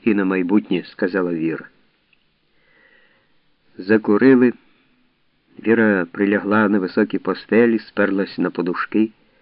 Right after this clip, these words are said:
Троян ходив по світлиці, мало не торкаючи головою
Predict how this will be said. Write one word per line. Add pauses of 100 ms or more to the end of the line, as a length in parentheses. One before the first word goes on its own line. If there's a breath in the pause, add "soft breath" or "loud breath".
(640)
Троян
ходив
по
світлиці,
мало
не
торкаючи
головою